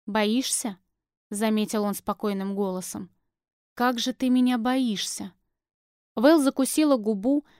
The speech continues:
почувствовала лёгкую боль и тут же, опомнившись, коснулась пальцем ноющей точки на нижней губе. Кончик пальца окрасился красным. Она медленно опустила руку,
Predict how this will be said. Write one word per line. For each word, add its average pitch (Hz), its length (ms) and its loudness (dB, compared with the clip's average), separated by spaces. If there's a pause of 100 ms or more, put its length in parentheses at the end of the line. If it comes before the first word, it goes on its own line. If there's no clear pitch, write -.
(100)
почувствовала 247 680 2
лёгкую 233 580 2
боль 262 360 2 (240)
и 233 120 0
тут 311 260 4
же, 247 160 0
опомнившись, 240 960 2 (180)
коснулась 269 720 4
пальцем 254 440 0
ноющей 233 520 2
точки 269 440 0
на 277 120 6
нижней 226 380 0
губе. 196 420 -4 (600)
Кончик 247 420 2
пальца 269 440 -2
окрасился 240 720 -4
красным. 202 580 -6 (480)
Она 277 240 8
медленно 285 520 8
опустила 240 580 0
руку, 254 440 -2